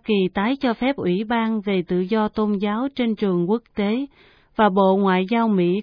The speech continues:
cứu xét việc đặt một số quốc gia và hoàn cảnh dưới sự quan sát, khi thấy có những vụ thường xuyên vi phạm tự do tôn giáo tại đó. Hai cơ quan trên đây không còn nhận được tài trợ nữa,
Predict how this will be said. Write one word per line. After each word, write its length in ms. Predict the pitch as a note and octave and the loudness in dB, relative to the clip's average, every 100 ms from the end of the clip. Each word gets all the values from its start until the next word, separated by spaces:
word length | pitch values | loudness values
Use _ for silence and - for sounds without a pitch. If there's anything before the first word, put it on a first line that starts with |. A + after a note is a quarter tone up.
| - | -2
cứu 160 | B3+ | -4
xét 280 | C4 C4+ D4 - | -2 0 -2 -2
việc 160 | G3+ F3+ | -4 -2
đặt 240 | F#3+ F3 | -4 -2
một 200 | G3+ F#3 | -2 -2
số 260 | - A3 B3+ | -2 -2 0
quốc 120 | C4 C#4 - | -2 -6 -4
gia 280 | A3 G#3+ G#3 - _ _ _ _ | -2 0 -2 -8 _ _ _ _
và 120 | A3+ | 2
hoàn 280 | G#3+ G#3+ G3+ | 4 4 2
cảnh 300 | F#3 F#3 G#3+ | 2 0 2
dưới 180 | B3 C#4+ | 0 0
sự 320 | C#4 G3+ F3 F3+ | 0 -2 -2 -2
quan 240 | A3 G#3 | -2 -2
sát, 260 | - A#3+ C4 _ _ _ _ _ | -2 -4 -4 _ _ _ _ _
khi 200 | - B3 | -2 0
thấy 180 | A#3 A#3+ C#4 | 2 0 2
có 60 | D#4 | 4
những 300 | D4 G#3 A3 | 4 2 0
vụ 240 | G#3+ F3+ F#3+ | 0 0 2
thường 300 | G#3+ G3 F#3 | 2 2 0
xuyên 360 | A#3 A#3 A3 | 2 2 2
vi 200 | G#3 A#3 | 0 -2
phạm 340 | A3+ F#3 F3 F#3 | -2 -2 -4 -2
tự 140 | F#3+ | -2
do 260 | F#3 G#3+ G#3+ | -2 -2 -2
tôn 260 | A3 G#3 | -2 -2
giáo 300 | G3 G3+ A#3 C#4 | -2 -2 -4 -4
tại 220 | F#3 E3+ | -6 -6
đó. 340 | F3 G3 B3 C#4 _ _ _ _ _ _ _ _ _ _ _ | -4 -4 -4 -8 _ _ _ _ _ _ _ _ _ _ _
Hai 200 | B3+ B3+ | 0 0
cơ 140 | A3+ | 4
quan 320 | B3+ B3 B3 A#3 | 4 4 2 2
trên 260 | A#3+ A#3 | 2 2
đây 280 | A3+ A3+ A3+ | 2 2 2
không 240 | A3+ B3 | 0 -2
còn 220 | A3+ G3+ F#3+ | 2 2 2
nhận 300 | F#3 F3+ G3 | 2 0 0
được 240 | F#3+ F#3 | -2 -2
tài 200 | G#3 F#3+ | -4 -2
trợ 240 | F#3 F3+ F#3 | -2 -2 -2
nữa, 360 | G3 F3+ F#3+ | -2 -2 -2